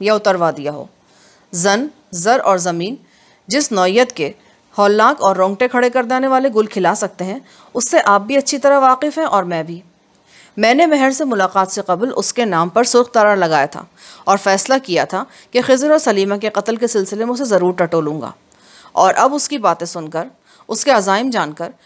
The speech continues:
मेरा शक और भी पुख्ता हो गया। मैंने उसी वक्त फैसला कर लिया कि थाने पहुँचते ही सिद्दीक महर की खुफिया निगरानी का बंदोबस्त करूँगा। मैंने उसके तैयार बैठने के जिक्र पर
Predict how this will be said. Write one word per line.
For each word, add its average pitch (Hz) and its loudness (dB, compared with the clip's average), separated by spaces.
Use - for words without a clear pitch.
मेरा 202 2
शक 277 0
और 190 2
भी 226 -4
पुख्ता 196 -6
हो 175 -2
गया। 139 -14
मैंने 254 2
उसी 285 -2
वक्त 311 0
फैसला 190 -2
कर 175 -4
लिया 170 -4
कि 233 0
थाने 233 2
पहुँचते 269 -2
ही 311 -2
सिद्दीक 196 -4
महर 185 -4
की 262 -6
खुफिया 220 -2
निगरानी 170 0
का 240 2
बंदोबस्त 175 0
करूँगा। 151 -6
मैंने 220 2
उसके 240 0
तैयार 196 2
बैठने 247 -2
के 262 -2
जिक्र 185 -4
पर 175 -4